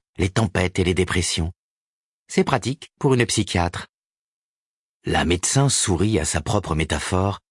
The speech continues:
comme si elle venait de l'inventer à l'instant même. Comme lors de sa visite à Fayolle, Madeleine se dit qu'elle avait eu tout faux.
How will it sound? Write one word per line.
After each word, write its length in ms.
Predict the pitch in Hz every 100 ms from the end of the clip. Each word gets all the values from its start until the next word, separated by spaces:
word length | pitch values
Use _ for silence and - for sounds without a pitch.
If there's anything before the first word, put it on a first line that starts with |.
| _ _
comme 180 | - 92
si 160 | - 95
elle 120 | 85
venait 320 | 78 92 104
de 80 | 92
l'inventer 600 | 80 82 76 80 95 107 -
à 160 | 87
l'instant 380 | 82 82 - 80
même. 400 | 71 62 64 64 - _ _ _ _ _ _ _ -
Comme 260 | 139 147
lors 220 | 120 110 92
de 100 | 95
sa 200 | - 92
visite 340 | 90 92 92
à 80 | 73
Fayolle, 600 | - 60 82 90 95 95 _ _ -
Madeleine 440 | 87 113 104 139 135
se 160 | -
dit 280 | 85 101 101
qu'elle 160 | 101 92
avait 160 | 90 -
eu 160 | 98 92
tout 160 | 185
faux. 340 | 180 - -